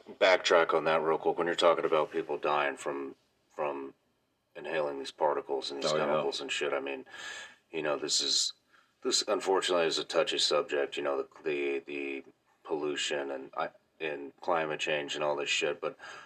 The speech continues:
Speaker 1: what I can attest to that is a hundred percent fact is what you just said, because I've been to these parts of the world.
Speaker 2: Yeah.
Speaker 1: I've spent over a decade in these parts of the world, and you see, one, you see all these veterans coming home dying of weird cancers from shit that they breathed in overseas.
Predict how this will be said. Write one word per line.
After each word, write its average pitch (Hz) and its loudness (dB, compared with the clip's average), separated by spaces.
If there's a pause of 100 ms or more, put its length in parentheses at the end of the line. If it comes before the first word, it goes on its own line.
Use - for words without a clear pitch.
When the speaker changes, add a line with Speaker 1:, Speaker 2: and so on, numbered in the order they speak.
(160)
Speaker 1:
what 92 4
I 85 4
can 107 2
attest 85 2
to 80 2
that 82 0
is 76 2
a 76 0
hundred 76 0
percent 71 -2
fact 73 0
is - -8
what 73 -2
you 69 -4
just - 2
said, 73 0 (560)
because 78 0
I've 71 -4
been 98 2
to - 0
these 76 -4
parts - 0
of 73 -2
the 69 0
world. 71 2 (260)
Speaker 2:
Yeah. - -2 (300)
Speaker 1:
I've - -6
spent - -2 (500)
over 101 4
a 85 4
decade 82 0
in 71 -4
these 71 -6
parts 73 -2
of 71 -8
the 71 0
world, 71 0
and 69 -6
you 69 -8
see, 73 -2 (420)
one, 80 0
you 73 -4
see 76 0 (300)
all 76 -2
these 71 -4
veterans 76 0
coming 76 -6
home 76 -2
dying 71 0
of 71 -4
weird 73 -2
cancers 76 -4
from 69 -6
shit - 0
that - -8
they 73 -2
breathed 76 -4
in 76 -4
overseas. 80 -2